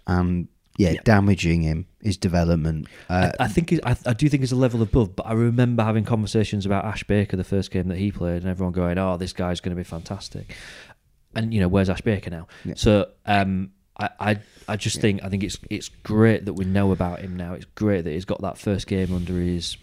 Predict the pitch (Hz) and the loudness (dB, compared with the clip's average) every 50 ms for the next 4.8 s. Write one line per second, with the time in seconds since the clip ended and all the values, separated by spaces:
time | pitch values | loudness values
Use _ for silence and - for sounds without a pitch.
0 | - - 107 107 113 113 - - - - - - - - - - - - - - | -4 -2 0 2 2 0 -2 -4 -8 -10 -12 -16 -20 -20 -20 -20 -20 -20 -20 -20
1 | _ _ _ _ _ _ _ - 104 104 104 104 104 101 101 98 98 95 95 95 | _ _ _ _ _ _ _ -6 -4 -2 0 0 0 0 0 0 -2 -2 -4 -6
2 | - _ _ _ _ _ _ _ _ _ - _ - - - 151 135 127 123 120 | -8 _ _ _ _ _ _ _ _ _ 0 _ 2 4 6 6 4 6 6 4
3 | 113 104 107 107 95 107 110 107 107 98 98 98 90 90 95 92 85 - _ _ | 4 6 4 2 4 6 6 6 6 6 4 2 2 2 2 2 2 0 _ _
4 | - - - - 110 101 98 90 - - 95 87 87 87 - - | -20 -18 -4 0 2 2 2 0 0 0 0 0 0 0 -4 -8